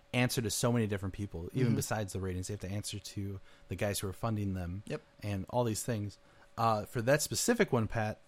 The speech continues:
Speaker 1: I have a resolution for that.
Speaker 2: <laughs>
Speaker 1: That one's easily resolved.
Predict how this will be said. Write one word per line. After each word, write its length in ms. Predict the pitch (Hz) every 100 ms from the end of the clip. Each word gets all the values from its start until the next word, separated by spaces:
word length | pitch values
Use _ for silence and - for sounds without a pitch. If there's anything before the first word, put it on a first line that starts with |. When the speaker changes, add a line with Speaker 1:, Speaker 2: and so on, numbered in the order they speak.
| _ -
Speaker 1:
I 80 | 117
have 220 | 117 113
a 40 | 104
resolution 760 | 104 101 107 101 110 95 90 - -
for 120 | - 95
that. 300 | 101 92 - - 151
Speaker 2:
<laughs> 200 | - 156
Speaker 1:
That 240 | 123 120
one's 200 | 120 107
easily 260 | 135 123 110
resolved. 500 | 101 120 120 110